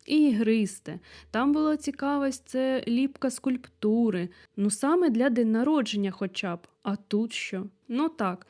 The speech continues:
букетик Тарас подарував, а от від себе щось крихітне, на пам'ять, дрібничку хоч якусь,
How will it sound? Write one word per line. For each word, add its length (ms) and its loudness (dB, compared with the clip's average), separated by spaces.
букетик 540 -2
Тарас 480 -2
подарував, 840 0
а 160 0
от 180 2
від 200 0
себе 540 0
щось 400 -2
крихітне, 1000 -2
на 220 0
пам'ять, 800 -2
дрібничку 840 2
хоч 300 -2
якусь, 520 -2